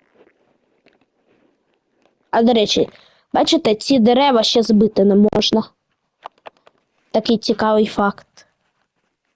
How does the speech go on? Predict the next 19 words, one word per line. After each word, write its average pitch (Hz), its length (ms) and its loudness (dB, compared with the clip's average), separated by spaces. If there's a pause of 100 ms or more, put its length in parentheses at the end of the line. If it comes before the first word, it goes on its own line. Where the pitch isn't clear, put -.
(2000)
Зазвичай 226 680 2
я 220 80 2
можу 269 300 2
збити, 196 440 0 (260)
а 226 100 2
зараз, 226 340 0
бачите, 254 400 2
не 208 160 4
збивається. 208 720 2 (360)
А - 100 0
звичайне 247 520 2
дерево 214 400 4
я 208 140 2
навіть 208 360 2
цим 185 240 0 (180)
з-, - 180 -14 (540)
зіб'ю. 208 460 2 (2500)
Так, 208 120 -6
добре. - 400 -4